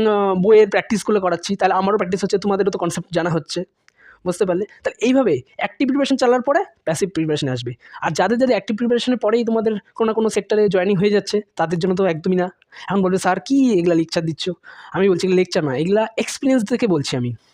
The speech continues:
লেকচার একদমই না, টোটালটাই এক্সপিরিয়েন্স।" মানে যত এক্সপিরিয়েন্স করবে, তোমাদের যাদের এখন একটু কম বয়স, মানে আঠেরো মাত্র ক্র্যাক করেছো, মানে টুয়েলভ পাস করেছো, তাদের গ্রুপ ডির জন্য একদম মানে আগুন জোশ, মাইন্ডের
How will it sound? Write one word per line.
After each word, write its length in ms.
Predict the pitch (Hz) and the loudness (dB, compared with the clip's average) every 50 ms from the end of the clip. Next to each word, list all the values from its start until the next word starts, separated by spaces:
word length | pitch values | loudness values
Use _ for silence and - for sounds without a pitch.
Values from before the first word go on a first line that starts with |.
| _ - - | _ -10 -4
লেকচার 360 | 160 165 165 - - - 247 - | -4 -4 -4 -4 -2 -2 0 0
একদমই 460 | - 170 175 151 143 135 151 143 131 | 0 -2 -2 -2 -4 -4 -2 -2 -2
না, 100 | 120 113 - - - - - - - - _ _ _ _ - | -4 -4 -8 -12 -20 -20 -20 -20 -20 -20 _ _ _ _ -4
টোটালটাই 400 | 233 202 285 294 269 - 320 - | -2 0 0 0 0 0 0 0
এক্সপিরিয়েন্স।" 560 | - 392 392 - 175 151 139 131 123 117 - - - - _ _ - | 0 0 0 -4 -4 -2 0 0 0 -2 -4 -8 -12 -14 _ _ -4
মানে 100 | 147 143 147 | -4 -2 -2
যত 220 | - 170 - - | -2 -2 0 0
এক্সপিরিয়েন্স 440 | 226 202 - - - 233 226 214 - | 0 0 -2 -4 -2 -2 -2 -2 -2
করবে, 220 | - 143 131 131 123 - - _ - | -4 -2 -2 -2 -4 -6 -10 _ -2
তোমাদের 220 | 190 190 214 196 | 0 0 2 2
যাদের 260 | 196 175 180 180 180 202 | 2 0 2 2 0 0
এখন 140 | 190 233 240 | 0 -2 -4
একটু 140 | 226 - 247 | -2 -4 -2
কম 120 | 220 196 202 | 0 0 2
বয়স, 200 | 190 190 185 - | 2 2 2 2
মানে 140 | 202 185 185 | 0 0 0
আঠেরো 260 | 160 180 - 208 202 | 0 0 0 0 0
মাত্র 220 | 196 190 185 - 196 | 0 0 -2 -2 -4
ক্র্যাক 280 | 185 - - 185 180 180 - | -4 -2 -2 -2 -2 -2 -2
করেছো, 280 | 180 170 170 - 170 170 170 _ _ - - _ - - | -2 -2 0 0 -2 -4 -6 _ _ -20 -20 _ -8 -4
মানে 100 | 170 175 | -4 -4
টুয়েলভ 280 | 170 - 214 208 220 202 | -2 0 2 2 2 2
পাস 180 | - 180 - | 0 -2 0
করেছো, 240 | - 185 180 170 190 180 | 0 0 0 0 -2 -2
তাদের 240 | 175 175 180 196 | 0 2 2 2
গ্রুপ 220 | 180 160 180 220 185 | 0 2 0 2 2
ডির 240 | 170 220 220 208 170 | 2 2 2 2 2
জন্য 160 | 208 202 202 | 2 2 2
একদম 420 | 196 180 196 208 190 190 196 208 190 170 - - - - - - - - - _ - - - - - | 2 2 0 0 0 0 0 0 0 0 -4 -8 -18 -14 -14 -14 -14 -14 -20 _ -20 -20 -18 -10 -4
মানে 140 | 151 165 175 | -2 -2 0
আগুন 340 | - 156 185 190 233 220 185 | 0 0 0 2 2 2 2
জোশ, 200 | 165 143 127 - - - - _ _ - _ - - - _ - | 2 0 -2 -4 -8 -14 -18 _ _ -20 _ -20 -20 -18 _ -4
মাইন্ডের 380 | 160 165 190 202 202 190 208 | -2 0 2 2 2 2 0